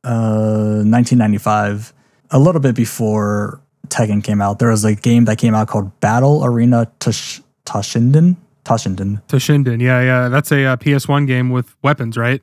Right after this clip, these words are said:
Speaker 1: Yes. So we'll be getting to that, so I don't wanna get too much into that, but that was pretty much PlayStation's attempt to come after Virtua Fighter and the Sega, Sega Saturn.
Speaker 2: Well, also, just to, just to, uh, correct you really quick,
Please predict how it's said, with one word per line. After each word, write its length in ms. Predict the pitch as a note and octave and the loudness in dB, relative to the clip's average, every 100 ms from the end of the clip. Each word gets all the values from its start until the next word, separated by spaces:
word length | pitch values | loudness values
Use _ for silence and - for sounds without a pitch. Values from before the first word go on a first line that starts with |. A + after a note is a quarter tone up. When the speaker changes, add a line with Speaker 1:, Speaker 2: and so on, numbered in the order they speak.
| - | -6
Speaker 1:
Yes. 340 | A2+ - - - | -6 -6 -12 -4
So 200 | C3 A2+ | 0 2
we'll 140 | A#2+ | 4
be 200 | B2+ C3 | 4 4
getting 260 | C3 B2 A#2+ | 4 2 2
to 60 | |
that, 180 | A2+ A#2 | 0 0
so 100 | B2 | 0
I 20 | |
don't 140 | A#2 A#2 | 0 0
wanna 140 | A2 | 0
get 160 | G#2+ - | -2 -2
too 140 | B2+ | 0
much 200 | A2 - | 0 2
into 140 | G#2+ | 0
that, 240 | G2+ G#2 G2+ | 0 -4 -2
but 200 | G#2+ G#2 _ _ _ C#3 | -4 -4 _ _ _ 0
that 240 | C3+ F3 | 2 2
was 220 | F#3+ D3 | 2 0
pretty 240 | - D3 C3+ | 0 4 4
much 500 | A#2+ A#2+ - - - | 4 0 -8 -14 -6
PlayStation's 1000 | - B2 - A#2 - A#2 G#2+ G2+ A2 - _ _ _ | -2 0 2 0 2 2 2 0 -4 -12 _ _ _
attempt 360 | A#2 - B2 A#2 | -6 0 -2 0
to 80 | A#2 | -2
come 240 | A2+ G#2+ | 0 0
after 400 | G#2 G#2 - G2+ | 0 -2 -2 -4
Virtua 420 | F#2+ G2+ - F#2 F2+ | -4 -6 -6 -8 -8
Fighter 480 | F#2 F#2 F#2 G2 - _ - | -8 -6 -8 -10 -14 _ -2
and 140 | A#2 | 0
the 40 | G#2+ | 0
Sega, 300 | - G#2 F#2+ | -2 -6 -6
Sega 500 | F#2+ - - A#2 G#2 | -10 -10 -4 -2 -2
Saturn. 480 | G2 F#2+ F#2+ F#2+ G2+ | -4 -6 -6 -8 -4
Speaker 2:
Well, 100 | E3+ | 0
also, 260 | A3+ G#3+ D#3 | 0 2 2
just 300 | C3 E3+ - | 2 -2 0
to, 180 | D#3+ C3+ | 0 0
just 240 | F3 E3+ | -2 -2
to, 140 | F3 C#3 | 0 2
uh, 240 | B2+ A#2+ | 2 -2
correct 320 | - D3 E3 | -2 -2 -2
you 80 | B2 | -2
really 200 | A#2+ A#2 | -4 -4
quick, 340 | A#2+ A#2+ A#2+ | -4 -6 -6